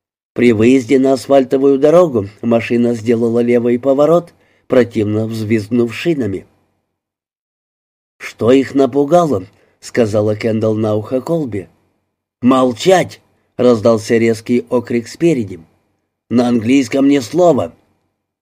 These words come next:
«А на французском можно?» — поинтересовалась Кендалл, чем удивила Колби. Он и не предполагал, что ей хочется поболтать по-французски.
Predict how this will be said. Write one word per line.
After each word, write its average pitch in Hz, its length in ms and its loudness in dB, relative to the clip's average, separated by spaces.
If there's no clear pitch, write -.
«А 110 160 0
на 117 160 2
французском 135 720 0
можно?» — 147 540 0
поинтересовалась 113 880 -2
Кендалл, 127 480 -2
чем 117 280 0
удивила 113 480 -2
Колби. 117 460 -6
Он 127 240 2
и 135 160 -2
не 135 140 4
предполагал, 143 800 2
что - 200 -6
ей 113 180 0
хочется 117 560 -4
поболтать 117 560 0
по-французски. 135 840 -6